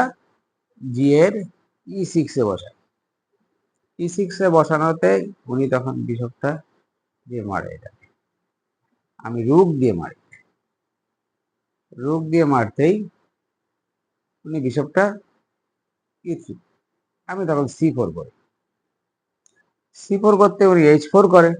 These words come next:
আমি তখন সি থ্রি দিই। সি থ্রি দিতে উনি এইচ ফাইভ করে।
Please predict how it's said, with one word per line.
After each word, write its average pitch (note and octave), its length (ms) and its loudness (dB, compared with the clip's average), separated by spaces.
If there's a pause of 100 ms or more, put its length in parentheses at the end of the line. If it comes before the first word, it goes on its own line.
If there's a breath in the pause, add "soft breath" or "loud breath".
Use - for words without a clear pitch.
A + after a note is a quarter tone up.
(1200)
আমি - 160 -8
তখন G3 240 -10
সি D3+ 260 -2
থ্রি G2+ 200 -6
দিই। - 220 -14 (1400)
সি - 280 -8
থ্রি F3+ 220 -4
দিতে F3+ 280 0
উনি D3+ 260 2
এইচ B2 240 4
ফাইভ F3 180 8 (100)
করে। C3 200 4